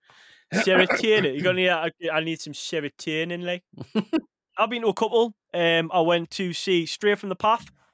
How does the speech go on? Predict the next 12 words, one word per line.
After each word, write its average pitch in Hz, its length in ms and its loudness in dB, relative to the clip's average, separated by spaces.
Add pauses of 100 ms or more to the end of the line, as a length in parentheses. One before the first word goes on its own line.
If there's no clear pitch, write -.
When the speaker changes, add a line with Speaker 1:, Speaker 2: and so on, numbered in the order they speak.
(120)
Speaker 1:
supported 165 440 0
by 151 540 4
Vatican 175 560 -2
and 139 220 -12
Guilt 185 240 0
Trip, 226 220 0 (160)
and 139 200 -4
that 143 160 0
was 143 260 -6
at 147 140 -12
the 139 80 -8
Cluny 226 500 0